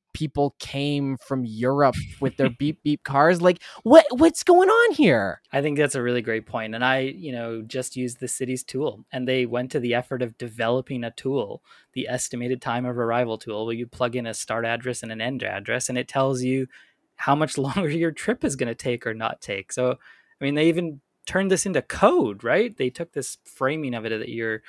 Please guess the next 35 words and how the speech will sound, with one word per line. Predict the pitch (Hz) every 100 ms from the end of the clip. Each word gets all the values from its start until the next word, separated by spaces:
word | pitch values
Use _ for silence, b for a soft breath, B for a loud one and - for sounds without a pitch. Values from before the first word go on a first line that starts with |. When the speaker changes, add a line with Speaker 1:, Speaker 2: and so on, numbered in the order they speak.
| B B B
Speaker 2:
quite | _ 160 135
rightly | 170 143
pointing | 123 131 120 117
out, | 110
I |
think, | 107 107 107
is | -
flawed, | - 113 104
and, | 101 110
and | -
actually | 110 110 120
built | 110 113 -
a |
tool | - 127 117
that | -
helps | 113 107
you | -
do | 107 113
that | 104
even | 104 107
more. | 104 113 120 123 B B B B
They | -
also | 143 240 - 110 107 214 240 _
pointed | 151 135 123
out | 127 120
some | - 123
other | 196 170
things | - 104 117 143
that | 117 113 _ _
further | - 143 127 123
that | 120 107
narrative. | 110 104 101 104 120 220
So | - 120
they | 113 113 113
were | 113 107